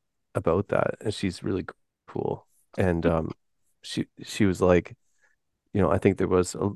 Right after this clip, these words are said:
Speaker 1: little distress in utero." So, but she's aware of that, but we, we, it was not a blame game. It was more just, I think she,
Speaker 2: Yeah.
Speaker 1: she, she's cool. I think she just recognizes, she's like, "Look,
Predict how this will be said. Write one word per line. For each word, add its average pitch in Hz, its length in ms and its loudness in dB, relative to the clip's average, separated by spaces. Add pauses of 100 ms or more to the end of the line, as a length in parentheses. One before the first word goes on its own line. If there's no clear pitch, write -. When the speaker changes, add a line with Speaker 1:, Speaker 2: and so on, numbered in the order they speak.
Speaker 1:
little 98 240 2
distress 90 600 -4 (220)
in 101 160 0
utero." 92 460 -2 (1040)
So, 92 480 6 (260)
but 113 100 0
she's 101 280 0 (180)
aware 92 300 6
of 87 80 -2
that, 90 320 4
but 90 180 -2
we, 98 160 -2
we, 98 300 -2
it 87 60 -2
was 92 200 0
not 98 160 8
a 87 40 6
blame 90 300 2
game. 87 400 4
It 98 60 -2
was 92 140 -4
more 90 180 0
just, - 340 -10
I 104 100 -4
think 123 260 2
she, 185 100 -4
Speaker 2:
Yeah. 160 440 6
Speaker 1:
she, - 60 -6
she's 240 300 10
cool. 104 460 6
I 107 100 6
think 117 160 6
she 107 100 -2
just 95 220 -2
recognizes, 85 580 2
she's 85 160 -8
like, 85 220 0
"Look, - 260 -6